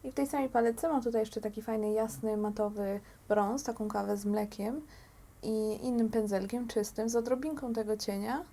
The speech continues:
Przejadę po krawędziach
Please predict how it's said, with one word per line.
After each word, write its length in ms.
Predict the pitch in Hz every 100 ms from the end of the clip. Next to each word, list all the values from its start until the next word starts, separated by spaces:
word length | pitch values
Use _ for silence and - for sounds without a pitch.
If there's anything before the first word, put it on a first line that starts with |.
| - - - - - - - - - - - - - - - - - -
Przejadę 460 | - 269 247 233
po 220 | 233 226
krawędziach 760 | 220 220 208 208 208 208 202 208